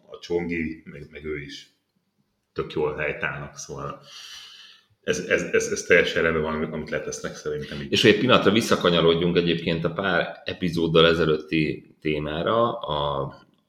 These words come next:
Speaker 2: az új fiatal szabály, hogy azt szerint Katona Mátyás például ugyanannyit ér, mint a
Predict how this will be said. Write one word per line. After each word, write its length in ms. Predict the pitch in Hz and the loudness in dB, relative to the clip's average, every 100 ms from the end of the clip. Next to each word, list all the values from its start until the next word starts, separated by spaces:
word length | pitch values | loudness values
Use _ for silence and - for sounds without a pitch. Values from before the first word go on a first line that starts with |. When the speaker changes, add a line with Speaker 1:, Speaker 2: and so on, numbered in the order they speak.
| _ _ | _ _
Speaker 2:
az 140 | - 95 | -4 2
új 140 | 90 | 2
fiatal 480 | 80 92 71 73 73 | 4 4 4 2 0
szabály, 600 | - 80 82 123 151 - _ _ _ - - | 0 0 2 0 -2 -6 _ _ _ -20 -8
hogy 140 | - 85 | -2 2
azt 180 | 98 | 2
szerint 360 | - 110 104 104 | 4 4 2 2
Katona 340 | 104 92 92 | 2 4 4
Mátyás 440 | 87 87 85 95 - | 4 4 4 2 0
például 840 | - 87 90 87 87 87 85 - - _ _ | 2 2 4 4 6 4 2 -6 -18 _ _
ugyanannyit 560 | 92 82 78 78 69 | -2 0 2 0 -2
ér, 200 | 80 82 | 2 2
mint 360 | 78 80 80 80 - | 2 0 0 -4 -10
a 300 | 76 73 69 | -8 -6 -8